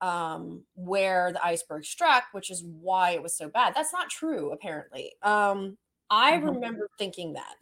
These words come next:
Speaker 1: uh, and I, I had that notion until I did this story. So that's
Speaker 2: That
Speaker 1: just
Speaker 2: wasn't in the
Speaker 1: misinformation.
Speaker 2: James Cameron film.
Speaker 1: Uh, was it in the James Cameron film?
Speaker 2: No, it wasn't. I'm saying.
Speaker 1: Okay. I think that actually, well, that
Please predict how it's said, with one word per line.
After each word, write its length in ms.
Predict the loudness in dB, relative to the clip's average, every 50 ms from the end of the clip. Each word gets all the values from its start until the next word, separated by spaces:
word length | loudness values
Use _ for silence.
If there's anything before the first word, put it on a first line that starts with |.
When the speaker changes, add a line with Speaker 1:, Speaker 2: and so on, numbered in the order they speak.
| -6 -2
Speaker 1:
uh, 280 | 2 4 4 4 2 0 -4 -4
and 100 | -2 2
I, 180 | 2 2 2 2
I 120 | 2 2 2
had 280 | 2 0 0 0 2
that 220 | 2 2 2 0 -2 _ _ _ _ _ _ _ _ _ _ _
notion 840 | -4 -2 0 0 0 0 0 -2 -2 -2 -2 -2 -2 -4 -4 -6 -8 -12 _ _ -20 -4 _
until 480 | 2 4 4 2 2 2 4 4 4 6
I 160 | 4 2 2
did 240 | 0 0 -2 -2 -4
this 240 | -8 -8 -8 -6
story. 560 | -6 -6 -6 -6 -4 -4 -4 -2 -4 -6 -10 -14 -18 -20 -20 -20 _ _ _ _ _ _ _ _ _ _
So 680 | -8 -4 0 4 6 6 6 6 4 2 0 -2 -8 _
that's 300 | 0 2 2 2 2 4
Speaker 2:
That 80 | 4 6
Speaker 1:
just 80 | 8 8
Speaker 2:
wasn't 240 | 6 6 6 6 6
in 60 | 6
the 80 | 4 2
Speaker 1:
misinformation. 320 | 2 2 2 4 4 2
Speaker 2:
James 60 | 0
Cameron 500 | 0 2 2 4 4 4 4 4 2 2
film. 480 | -2 -4 -4 -4 -6 -10 -12 -14 -16 -16 _ _ _ _ _ _ _ _ _ _ _ _ 6
Speaker 1:
Uh, 160 | 6 6 6 6
was 180 | 4 4 4 4
it 80 | 0 -2
in 100 | -2 -2
the 100 | -2 -4 -4 -8 -10 _ -10
James 240 | -8 -6 -6 -6 -6
Cameron 280 | -8 -6 -6 -6 -6 -6
film? 340 | -4 -2 -2 -2 -2 -4 -8 -12
Speaker 2:
No, 220 | -6 -2 0 2 2
it 100 | 2 4
wasn't. 380 | 4 2 2 2 0 -2 -4
I'm 140 | -4 -4 -2
saying. 180 | -2 -2 2 2
Speaker 1:
Okay. 140 | 2 2 2 -2 -8 -12 _ _ _ _ _ _ _ 0
I 60 | 0
think 240 | 2 2 -2 0 2
that 140 | 2 2 2
actually, 400 | 2 0 -2 -4 -4 -4 -4 -4 0
well, 380 | 2 4 4 4 2 -2 -8 -2
that 260 | 2 2 4 2 2